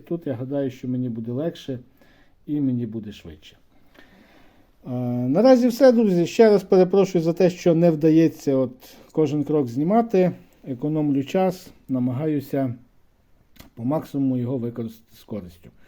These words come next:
Ну, але сьогодні вирішив все ж таки познімати, що я наробив і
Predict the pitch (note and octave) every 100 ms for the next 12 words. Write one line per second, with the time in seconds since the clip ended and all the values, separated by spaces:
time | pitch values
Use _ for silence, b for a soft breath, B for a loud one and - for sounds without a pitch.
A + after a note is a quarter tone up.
0 | b b - B3 E3+ F#3 F#3+ D#3 E3 C#3
1 | C#3 C3 - A#2+ C3+ B2 - A2+ C3 A#2+
2 | D3 G#3 A3 - - C#3 C3+ A2+ A2+ A2+
3 | D3+ F3+ F3 C3+